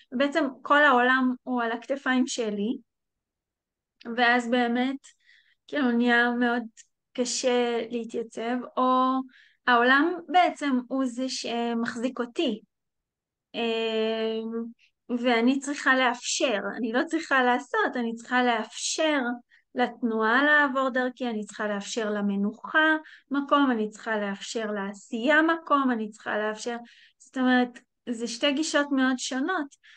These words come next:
של, אה, גם יחסי כוחות שונים ביני לבין העולם. האם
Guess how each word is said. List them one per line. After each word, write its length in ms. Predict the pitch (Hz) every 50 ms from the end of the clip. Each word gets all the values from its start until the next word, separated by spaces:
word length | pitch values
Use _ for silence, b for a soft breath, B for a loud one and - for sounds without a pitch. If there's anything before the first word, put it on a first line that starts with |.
| b b _ _
של, 540 | - - - 240 240 240 240 233 233 233 226 226 - _ _ _ _ _ _ _ _ _ _ _
אה, 300 | 247 247 233 220 226 226 226 226 226 - 214
גם 280 | 214 254 233 226 233 226 -
יחסי 560 | 240 240 226 - - 226 - - 285 294 277
כוחות 440 | - 254 254 - - 320 349 349 -
שונים 520 | - - 415 415 403 285 233 220 220 214
ביני 320 | 220 220 220 220 226 226
לבין 340 | 226 226 214 202 226 220 220
העולם. 500 | 220 208 208 214 214 214 214 214 208 214 247 - -
האם 460 | 240 233 247 262 269 269 262 262